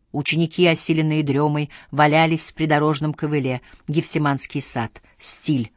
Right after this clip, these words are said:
быт, язык, просторечие. Все самое важное у Пастернака происходит именно так.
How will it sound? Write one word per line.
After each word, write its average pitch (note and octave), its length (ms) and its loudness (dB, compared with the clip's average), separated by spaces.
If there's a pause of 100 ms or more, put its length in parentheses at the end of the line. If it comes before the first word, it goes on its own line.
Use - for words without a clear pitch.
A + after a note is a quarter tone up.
быт, E3 440 -2 (180)
язык, C3+ 560 -4 (160)
просторечие. B2+ 800 -6 (1200)
Все - 220 0
самое G3+ 360 6
важное C#3+ 400 4
у - 20 -4
Пастернака E3+ 640 -4
происходит D#3+ 540 0
именно F3+ 380 -2
так. B2+ 340 -4